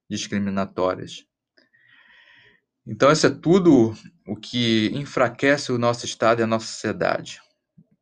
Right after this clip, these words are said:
A própria divisão em raças de racismo enfraquece ao permitir que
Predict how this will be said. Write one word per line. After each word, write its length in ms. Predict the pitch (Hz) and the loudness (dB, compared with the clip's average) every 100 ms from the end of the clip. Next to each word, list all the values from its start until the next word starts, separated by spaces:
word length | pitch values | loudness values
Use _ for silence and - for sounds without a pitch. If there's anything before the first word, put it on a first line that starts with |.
| - | -12
A 160 | 95 | -10
própria 400 | 95 - 127 131 | -8 0 0 0
divisão 500 | 120 117 107 92 110 | -8 -8 -8 -2 -2
em 160 | 110 104 | 0 -4
raças 640 | 87 98 113 117 - 95 | -4 0 0 -2 -10 -12
de 240 | 92 90 92 | -10 -12 -8
racismo 800 | 95 95 - 98 113 123 113 - | -8 -10 -6 -4 -4 -4 -6 -6
enfraquece 1080 | 135 135 127 120 - 104 113 123 - 123 123 - - - _ | -10 -2 -2 -2 -2 2 4 2 -2 -6 -6 -12 -20 -20 _
ao 300 | - 131 156 | 0 2 4
permitir 920 | 156 143 131 117 - - 123 143 139 - | 2 0 -2 -6 -8 -4 2 2 2 -6
que 580 | - 113 107 101 92 | -6 -2 2 2 0